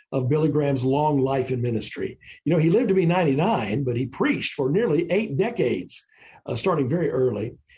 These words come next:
And so what we have in that building are all the material, historical paper records of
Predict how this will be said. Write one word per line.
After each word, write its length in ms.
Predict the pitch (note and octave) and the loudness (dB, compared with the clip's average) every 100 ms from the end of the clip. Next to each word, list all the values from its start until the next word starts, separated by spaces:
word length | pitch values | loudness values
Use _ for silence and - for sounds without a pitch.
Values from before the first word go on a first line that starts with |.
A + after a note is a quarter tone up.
| - - | -20 -10
And 100 | B2+ | -4
so 140 | F#3 | 0
what 180 | D#3+ G3+ | 2 2
we 140 | A3 G#3 | 2 2
have 180 | A#3 | 2
in 80 | F3 | 0
that 200 | E3+ D#3+ | 0 -2
building 360 | D3+ C#3 C#3+ - | -2 -2 -4 -4
are 180 | C3+ - | -6 -2
all 200 | F3 A#3 | 0 0
the 100 | F#3+ | 2
material, 840 | D#3+ B2 - - A3 C#3+ G#2+ F#2+ - _ _ _ | 0 -2 -6 -2 0 0 0 -6 -12 _ _ _
historical 640 | E3 E3 G3+ G#3 G3 F#3 E3+ | -4 -2 0 0 0 -4 -8
paper 480 | - G#3 G#3+ F#3 | -6 -4 -2 0
records 720 | D3+ C3+ D#3 - A2 F#2+ E2 - | 0 0 -2 -4 -6 -6 -10 -8
of 320 | A#2+ A#2 - | -6 -6 -8